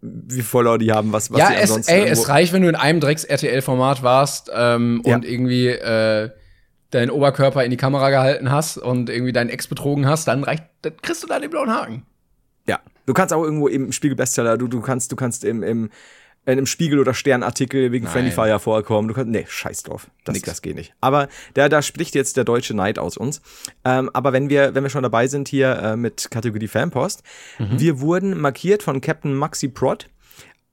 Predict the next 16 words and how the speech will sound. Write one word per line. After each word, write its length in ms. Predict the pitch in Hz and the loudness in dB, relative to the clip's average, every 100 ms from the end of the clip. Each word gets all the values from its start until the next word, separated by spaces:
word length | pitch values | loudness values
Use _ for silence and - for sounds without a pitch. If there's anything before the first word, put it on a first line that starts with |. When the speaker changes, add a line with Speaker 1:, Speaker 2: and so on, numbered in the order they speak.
| _ | _
Speaker 1:
Und 160 | 147 | -4
zwar, 560 | - - 110 135 160 - | -2 0 2 2 -2 -2
äh, 420 | 135 139 143 135 | 0 2 0 0
gibt 220 | 135 180 | -4 -6
es 80 | 156 | -2
ja 100 | 156 | 0
in 80 | 131 | 2
München, 580 | 131 170 220 147 143 113 | 0 -2 -4 -6 -6 -4
falls 200 | - 135 | -2 -2
dir 60 | 135 | 0
der 120 | 131 | 0
was 160 | 127 - | 0 -2
sagt, 180 | 127 | -2
der 80 | 139 | -4
verrückte 380 | 123 131 - 120 | -4 -6 -4 -2
Eismacher. 540 | 107 123 98 90 - | -2 -2 -6 -8 -10